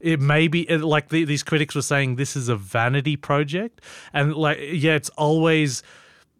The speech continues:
glorifying not only the character of Coogan, but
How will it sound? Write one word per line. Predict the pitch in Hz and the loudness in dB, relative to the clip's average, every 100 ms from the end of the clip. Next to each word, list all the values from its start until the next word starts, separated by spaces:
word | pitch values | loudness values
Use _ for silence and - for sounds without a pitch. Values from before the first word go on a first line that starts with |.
| 147 | -8
glorifying | 131 143 143 151 156 - 147 139 139 131 131 147 | 0 4 6 6 4 2 2 2 2 0 -2 -2
not | 143 156 - | 2 0 0
only | 147 156 156 143 | 0 2 2 0
the | 123 127 _ | 0 -4 _
character | - 131 139 170 202 - 135 110 101 135 _ _ - | -8 0 2 2 0 -2 -2 -2 -4 -10 _ _ -6
of | 135 117 - | -2 -2 -2
Coogan, | 139 135 127 131 | 0 0 0 -2
but | 120 135 | -2 -4